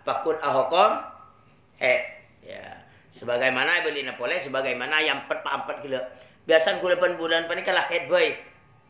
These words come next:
Lima belas hari masalah, ben bulan. Makan. Ini kak masuk bulan Ramadan, kul terutan di otang apa sah. Kul ngontal pil. Makan. Ya alhamdulillah tak keluar dari sama sekali.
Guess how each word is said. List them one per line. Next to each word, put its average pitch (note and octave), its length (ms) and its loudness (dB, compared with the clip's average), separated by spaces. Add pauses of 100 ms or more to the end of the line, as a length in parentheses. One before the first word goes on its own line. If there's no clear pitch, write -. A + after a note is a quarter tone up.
(360)
Lima C3 240 -4
belas C#3+ 160 0
hari D#3+ 240 2
masalah, A#2 400 -6
ben D#3+ 160 -4
bulan. C3 320 -4 (160)
Makan. G3 200 2 (440)
Ini D#3+ 100 -10
kak E3 220 0
masuk F3 160 -2
bulan E3 240 0
Ramadan, D#3+ 560 0
kul D#3 160 -2
terutan E3+ 320 0
di E3 80 0
otang D#3+ 240 0
apa D3+ 240 2
sah. C#3+ 160 -6 (480)
Kul E3 160 2
ngontal E3 400 0
pil. D3+ 400 2
Makan. F3 640 -2
Ya F3+ 240 2
alhamdulillah F#3 480 0
tak G3 160 0
keluar F#3 240 2
dari F3 240 0
sama D#3+ 240 -8
sekali. C3+ 240 0